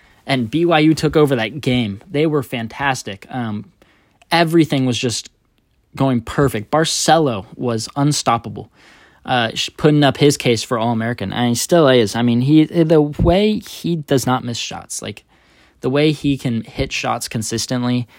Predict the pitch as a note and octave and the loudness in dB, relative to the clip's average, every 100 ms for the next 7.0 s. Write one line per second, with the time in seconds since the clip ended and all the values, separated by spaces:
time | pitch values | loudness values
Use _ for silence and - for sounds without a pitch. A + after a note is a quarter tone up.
0 | - - _ _ - A2+ A2+ C#3+ D3 B2+ | -20 -20 _ _ -8 -4 -2 0 0 0
1 | - C3 C3 C3 A#2+ A2 A#2 A#2+ C3 A#2 | 2 4 2 2 0 2 2 0 0 -2
2 | A2+ B2 - A2 G#2+ - A2+ A2 C3+ C3+ | -2 -2 0 2 0 -4 -8 -4 -2 -2
3 | B2 D3 D#3+ D3+ D#3+ D#3+ D3+ C#3 B2+ C3 | 0 2 4 4 2 2 2 4 4 2
4 | B2 B2 C3+ B2 A2+ A#2 A#2 G#2+ G#2+ A#2 | 0 -4 -2 0 0 -2 -6 -4 -4 -4
5 | A2+ G#2 - G2 E2+ - - - - - | -6 -10 -8 -8 -10 -12 -14 -20 -20 -8
6 | D3+ D3 D3 - C#3+ C#3 C3 A#2+ A2 - | -6 -2 -4 0 2 2 0 -2 -4 -12